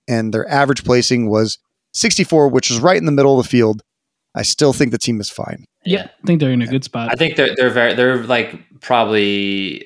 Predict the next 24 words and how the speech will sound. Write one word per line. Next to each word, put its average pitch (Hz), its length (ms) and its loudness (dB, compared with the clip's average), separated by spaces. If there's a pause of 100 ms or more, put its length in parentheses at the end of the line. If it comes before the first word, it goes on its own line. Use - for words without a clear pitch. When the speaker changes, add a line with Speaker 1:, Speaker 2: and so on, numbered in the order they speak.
(100)
Speaker 3:
like, 98 300 -8
just 104 320 -6
a 98 180 -8
very, 104 240 0
very 90 180 -4
balanced 82 400 -8
team. 82 220 -12
Like, 82 140 -12
they're 107 120 0
right 98 180 0
in 98 60 0
Speaker 1:
Yeah. 92 60 -4
Speaker 3:
the 92 60 -6
middle, 90 440 -4
like, 90 240 -8
on 98 140 -2
a 85 80 -6
standard 95 400 -4
tier 95 160 -8
list. 90 160 -8
I 95 60 -8
think 87 180 -14
they're 82 80 -14
fine. 92 260 -14